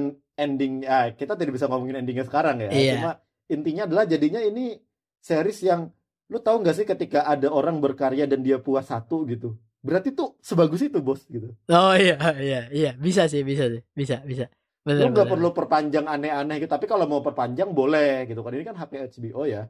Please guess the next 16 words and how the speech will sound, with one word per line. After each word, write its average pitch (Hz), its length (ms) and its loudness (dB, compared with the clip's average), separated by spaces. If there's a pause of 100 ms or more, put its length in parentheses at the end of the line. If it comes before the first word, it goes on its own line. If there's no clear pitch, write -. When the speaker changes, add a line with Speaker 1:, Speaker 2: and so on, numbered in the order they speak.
(140)
Speaker 2:
Ah, 131 120 -12
ah. 135 280 -4
Speaker 1:
sebagai 117 300 -4
pemegang 117 640 -2 (320)
hak - 260 -6
untuk 123 300 -8
bikin 120 280 -4
cerita. 113 500 -6
Tapi 180 380 -2
ya 117 240 0 (880)
si 120 440 -4
sutradara, 135 640 0
eh, 131 260 -2
si 127 200 -6
scriptwriter-nya 123 800 -4
ini 117 320 -8